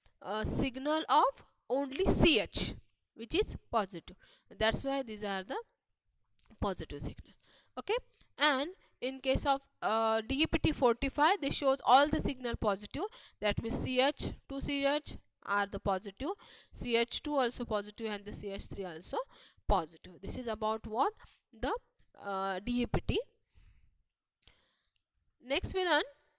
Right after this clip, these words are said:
the another example, that is example number two. You can see here how many signal is given by this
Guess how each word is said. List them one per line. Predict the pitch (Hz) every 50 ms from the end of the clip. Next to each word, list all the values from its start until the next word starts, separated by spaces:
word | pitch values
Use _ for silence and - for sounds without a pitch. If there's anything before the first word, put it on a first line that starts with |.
| _ _ _ _ _ -
the | - 226 214
another | 208 226 233 254 262 311 311 339 381 - - - _ _ _ -
example, | 220 233 226 226 - - - 311 330 330 311 - - 214 208 240 262
that | 233 220 214
is | - 220
example | 214 220 - 247 262 269 - 294 285 277
number | 262 254 247 233 254 285 302 - - - _ _ _ _ _ _ -
two. | 349 269 180 175 - _ _ _ _ _ _ _ _ _ _ _ _ _ _ _ _ _ _ _ _ _ _ _ _ _ _ _ _ _ _ _ _ -
You | 262 294
can | - 339 339 330
see | - - 370 359 320
here | 320 339 285 285 440 523 - _ _ _ _ _ _ _ _ _ _ _ _ _ - - - - - _ _ _ _ _ _ _ _ _
how | _ - 269 302
many | 330 370 381 381
signal | - - 359 311 320 330 330 330
is | 330 320 -
given | - 294 294 302 320 349 339 - - - _ _
by | 254 262 277 294
this | 302 311 320 320 -